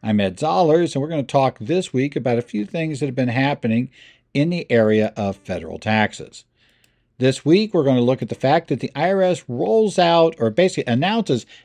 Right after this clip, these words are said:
and appeared to actually roll out on Friday, a pilot program to block automated calling systems. We also have a discussion of a couple of releases this week dealing with inflation adjustments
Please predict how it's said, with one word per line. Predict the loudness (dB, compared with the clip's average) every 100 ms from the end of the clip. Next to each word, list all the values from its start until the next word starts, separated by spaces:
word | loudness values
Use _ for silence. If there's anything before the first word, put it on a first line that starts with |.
| -6
and | 0 2 4
appeared | 2 0 2 4 4
to |
actually | 4 2 2 0
roll | 2 6 6 6
out | 4 4
on | 4 0
Friday, | -2 0 4 4 4 2 -2 -12 -20 _ -2
a | -2
pilot | 0 0 2 2 0 -2
program | 2 4 4 2 0 -2
to | -4 -6
block | -2 0 0 -2 -4
automated | 0 2 4 0 -2 -6
calling | -2 4 6 4 2
systems. | -2 -12 -14 -20 -20 -20 _ _ _ _ _ _ _ -4
We | 2
also | 6 6 4 4 4
have | 6 6 4
a | 4
discussion | 0 -4 0 0 0 -4
of | -2 0
a | 0
couple | 0 -2 0 4 4
of | 4 2
releases | 0 2 0 -2 -2
this | -2 -4 -2
week | -4 -2
dealing | 0 0 2
with | 2 2
inflation | 0 -4 2 4 4 0
adjustments | -4 2 2 2 -2 -4